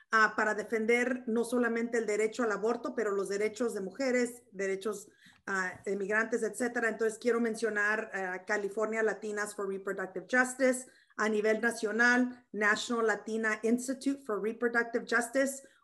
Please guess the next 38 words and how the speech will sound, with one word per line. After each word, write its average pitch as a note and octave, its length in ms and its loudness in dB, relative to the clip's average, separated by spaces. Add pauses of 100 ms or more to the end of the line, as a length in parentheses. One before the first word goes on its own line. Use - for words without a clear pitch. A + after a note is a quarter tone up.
una B3+ 240 8
organización A3 640 0
súper C4 560 0
crítica B3 460 0
e A3+ 60 4
importante G#3 640 -2
a A#3 60 2
nivel G#3 340 -2
nacional, G3 600 2 (460)
donde A3 240 4
te A3 120 -2
puedes A#3 360 2
conectar G#3+ 580 2
e A3 40 -2
involucrar, G3 720 0
y G#3+ 120 0
obviamente G#3+ 500 2
mi G#3+ 280 0
organización, G#3 880 0
aclu, C4 480 2 (340)
A G#3+ 320 8
C G#3+ 400 2
L G#3+ 340 0
U A#3 200 -2
punto G#3 440 -4
org. D4 340 4 (240)
Estamos B3 580 4
en A3 180 0 (120)
cada C4+ 500 8
estado, G#3 520 2
en F#3+ 160 -6
todos C#4+ 200 4
los C4+ 140 2
cincuenta B3 420 4
estados A#3+ 500 2
tenemos G#3+ 420 -2
una A3 180 2
presencia D#4 540 0